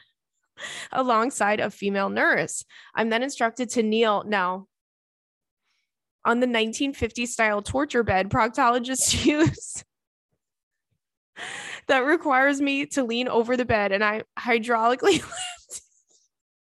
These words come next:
and be hydraulically lifted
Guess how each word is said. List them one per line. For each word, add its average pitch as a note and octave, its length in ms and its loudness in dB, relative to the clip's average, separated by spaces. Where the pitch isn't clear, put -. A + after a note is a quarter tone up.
and E4 200 0
be D#4 160 -2
hydraulically C#4+ 800 0
lifted A3+ 640 -2